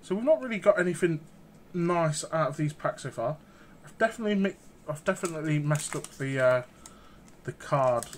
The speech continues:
arrangements at the back, so I don't know if to carry on try and do that and try and work out what it should be.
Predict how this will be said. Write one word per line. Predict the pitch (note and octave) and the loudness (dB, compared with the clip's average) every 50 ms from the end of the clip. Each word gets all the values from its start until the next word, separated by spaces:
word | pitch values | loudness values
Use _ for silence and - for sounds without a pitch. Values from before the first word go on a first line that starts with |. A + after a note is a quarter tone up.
| - - - - | -18 -20 -14 -10
arrangements | C#3 C3+ B2+ C3 C3 B2 A#2+ - - C3 A2 - C3 | -6 -4 -2 -2 -2 -2 -4 -8 -10 -10 -10 -10 -12
at | |
the | A2 A2+ | -10 -6
back, | - A#2+ A#2+ D#3+ - - - | -4 -4 -4 -4 -4 -6 -4
so | - C#3 C3 B2+ A#2 - - - - - - - - - - - - - - - | -4 -2 -4 -4 -6 -8 -14 -20 -20 -20 -20 -20 -20 -20 -20 -20 -20 -20 -16 -10
I | B2 | -8
don't | C#3 C#3+ C3 C3+ | -6 -6 -4 -4
know | C3 C3 | -4 -4
if | B2 - | -4 -6
to | - C3+ B2 - - - | -10 -14 -12 -14 -16 -16
carry | - - D3 C3+ B2+ B2+ | -8 -4 -2 0 0 -2
on | B2 A#2+ | -2 -4
try | - - - C#3 C3+ B2 | -8 -10 -6 -4 -2 -2
and | A#2+ A#2 G#2+ | -4 -4 -6
do | C3+ B2+ A#2+ A#2+ | -6 -6 -2 0
that | B2 C3 - | 0 -2 -2
and | E3+ D3 - | -2 -6 -6
try | - - C3+ | -4 -4 -4
and | B2 B2 | -4 -4
work | B2 A#2+ - - | -6 -6 -6 -8
out | - - C3+ | -8 -8 -8
what | B2+ B2+ | -8 -8
it | B2 A#2 - | -8 -10 -12
should | - - - C3+ - - | -10 -10 -10 -10 -10 -8
be. | C3 B2 D3+ | -8 -6 -6